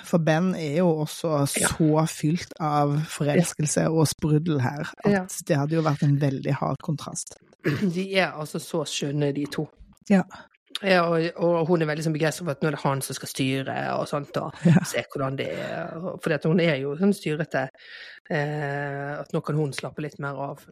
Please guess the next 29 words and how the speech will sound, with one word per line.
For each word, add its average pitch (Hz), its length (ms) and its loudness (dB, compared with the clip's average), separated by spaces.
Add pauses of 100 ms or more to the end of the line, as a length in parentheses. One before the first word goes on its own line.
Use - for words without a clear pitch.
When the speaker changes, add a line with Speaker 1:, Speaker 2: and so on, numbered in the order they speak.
(120)
Speaker 2:
Men 202 240 2
Speaker 1:
Ja. 165 140 4
Speaker 2:
selvfølgelig 160 500 -6
tenker 196 320 -2
jeg 190 160 2
at 175 100 -6 (180)
han, 190 260 -2
basert 170 420 -4 (100)
på - 60 -10
denne 135 240 -8
der, 135 160 -4 (300)
eh, - 160 -16 (100)
katastrofale 139 720 -4
middagen, 143 480 -4
mange 147 480 -2
på 143 300 -4
Speaker 1:
Nei, 156 160 4
Speaker 2:
det 135 120 -2
Speaker 1:
hun 151 140 2
slapper 147 320 -2
ikke 139 200 0
av 139 80 0
et 139 160 -2
sekund. - 360 0 (160)
Hun 185 140 6
er 160 100 4
ikke 156 220 2
den 143 80 2
typen. - 360 -6